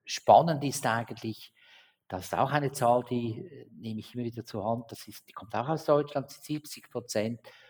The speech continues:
Streuverlust. Also wir haben in diesem, äh, Umfeld im Markt, wo wir ganz viel machen, oder, haben wir eine, eine, einen sehr großen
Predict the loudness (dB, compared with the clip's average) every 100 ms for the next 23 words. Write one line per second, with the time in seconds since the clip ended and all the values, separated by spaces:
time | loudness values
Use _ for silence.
0 | _ -16 -6 0 2 0 -4 -6 -8 -12
1 | -14 -12 -6 -2 -2 -2 -10 -10 -12 -12
2 | -14 _ _ _ _ _ 0 4 4 4
3 | 4 6 8 8 4 0 8 10 10 6
4 | -8 -12 -8 -2 0 2 4 4 2 -4
5 | -2 6 6 4 -4 -2 -2 -2 -2 -2
6 | -4 -10 -10 -10 _ _ _ _ _ _
7 | -8 -6 -6 -10 -10 -10 -6 -6 -8 -10
8 | -12 -10 -12 -10 -8 -8 -6 -8 -8 -12
9 | -14 -14 -14